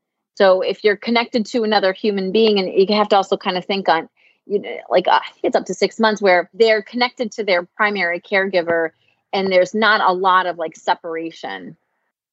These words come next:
right? So there, there needs to be some sort of, like, touch and caring and protectiveness that they feel very early on. And I think that that really just kind of sets the stage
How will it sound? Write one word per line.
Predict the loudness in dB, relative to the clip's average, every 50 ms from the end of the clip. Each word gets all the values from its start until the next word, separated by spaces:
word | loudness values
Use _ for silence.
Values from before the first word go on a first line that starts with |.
| _ _ _ _ _ _
right? | 2 4 4 4 2 0 _ -16
So | -2 0 2 4 4 2 2
there, | 0 0 0 0 -2 -6 _ -20 -20 -20 -20 _ _
there | 0 0 2 2 0
needs | -2 -2 -2 -2 -2 -4 -6 -8 _
to | -6 -6
be | -4 -4 -6 -6
some | -4 -2 -2 -2 -2 -2
sort | -2 0 0 2 4 2
of, | 2 2
like, | 2 0 0 0 -6 -16 -12
touch | -2 -2 -2 -2 -2 -10 -20 -16 _
and | -12 -12 -12 -14
caring | -6 0 2 2 4 4 4 2 2 0 -4 -6 -10 -12
and | -12 -12 -12 -10
protectiveness | -12 -12 -4 -4 -6 -6 -2 -2 -2 -2 -2 -4 -4 -4 -4 -4 -8 -14 -20 _ _ _ _ _ _ _ _
that | 0 2 4
they | 2 2 0
feel | -2 -8 -4 0 2 4 4 4 2 0 0
very | -2 0 0 2 2 2 0 -2 -6 _
early | -6 -4 -4 -2 -2 -2 -2
on. | 0 0 0 0 -2 -4 -10 -12 -14 -16 -18 -20 _ _ _ _ _ _ _ _ _ _ -4
And | -2 0 0 0 -2 -4 -6 -4 -2
I | -2 -2 -2
think | 0 0 0 0 2 0
that | 0 -2 0 0
that | 2 2 2 0 -2
really | -6 -6 -4 -4 -4 -6
just | -8 -12 -12 -14 -20 _
kind | -14 -14 -14
of | -14 -6
sets | -4 -4 -4 -4 -6 -14
the | -16 -16
stage | -16 -2 2 4 4 4 4 2 0 -2 -6